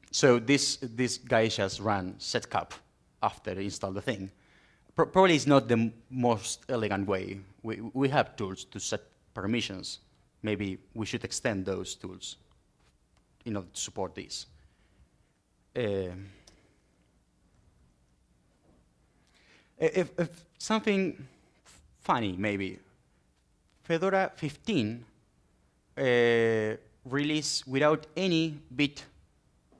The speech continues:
S U I D, and that was, like, two years ago, one year ago. So somehow they afraid those bits.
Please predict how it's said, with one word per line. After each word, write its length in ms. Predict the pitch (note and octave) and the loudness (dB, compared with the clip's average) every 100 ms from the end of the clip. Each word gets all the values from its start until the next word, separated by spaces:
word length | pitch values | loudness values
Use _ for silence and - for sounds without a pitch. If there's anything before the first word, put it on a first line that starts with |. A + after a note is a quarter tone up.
| _ _ _ _ _ - | _ _ _ _ _ -4
S 360 | C#3+ - - - | -2 -2 -6 -10
U 280 | B2 C3 B2 | -4 2 4
I 100 | A#2+ | 4
D, 300 | C3 A2+ A2+ - _ _ _ _ _ _ _ _ _ | 2 0 -6 -16 _ _ _ _ _ _ _ _ _
and 200 | - A#2 | -4 0
that 120 | C#3 C3 | 0 2
was, 380 | C3+ C3 - | 2 0 -2
like, 320 | B2 A#2 G#2 - - - - - | -2 -2 -2 -10 -20 -20 -20 -12
two 180 | - | -8
years 300 | D3 F3 F3 | -6 -6 -8
ago, 260 | D#3 G#3 G#3 - - | -8 -8 -10 -14 -10
one 160 | C3+ D#3 | -6 -4
year 180 | D#3+ | -2
ago. 240 | D#3+ F3 G3 _ _ _ _ _ _ | -2 -4 -8 _ _ _ _ _ _
So 240 | - E3+ E3+ - | -2 0 0 -4
somehow 480 | - A3 A3 G3 F#3 | -2 0 2 2 0
they 260 | C3+ F#3 | 2 2
afraid 500 | D#3+ A2+ C3 G2 F#2+ G2 - _ - | 2 2 0 -2 -4 -14 -20 _ -20
those 320 | - A#2 G#2+ F#2+ | -2 0 0 -2
bits. 340 | G2+ D#2+ - | -8 -10 -16